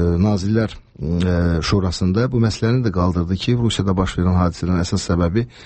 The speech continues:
Amerikada baş verən hadisələrdən qaynaqlanır. Artıq yəni dünya Amerikanı bir növ sorğulamağa başlamış. Qaldı ki, Azərbaycana yönəlik bu məsələyə münasibəti. Birinci, nəzərə alsaq ki, indi burada rəqəmlər də var, mən bunları söyləyəcəm,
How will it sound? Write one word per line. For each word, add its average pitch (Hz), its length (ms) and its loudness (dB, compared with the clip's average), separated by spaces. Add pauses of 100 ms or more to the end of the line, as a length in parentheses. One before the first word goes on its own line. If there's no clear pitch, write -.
(140)
Amerikada 101 560 0 (360)
baş 101 240 0
verən 98 300 2
hadisələrdən 87 640 2
qaynaqlanır. 71 640 -4 (480)
Artıq 113 340 0
yəni 143 240 0
dünya 131 420 0 (240)
Amerikanı 110 640 0
bir 90 140 -2
növ 85 100 0
sorğulamağa 87 680 -2
başlamış. - 500 -8 (560)
Qaldı 147 300 2
ki, - 140 0
Azərbaycana 131 680 -2
yönəlik 104 460 -2
bu 113 100 -2
məsələyə 98 440 0
münasibəti. 98 600 0
Birinci, 127 460 0 (480)
nəzərə 117 340 2
alsaq 113 300 0
ki, 113 220 0
indi 101 200 0
burada 104 280 0 (200)
rəqəmlər 98 460 2
də 92 100 0
var, 82 200 0
mən 90 160 0
bunları 90 240 0
söyləyəcəm, 95 520 0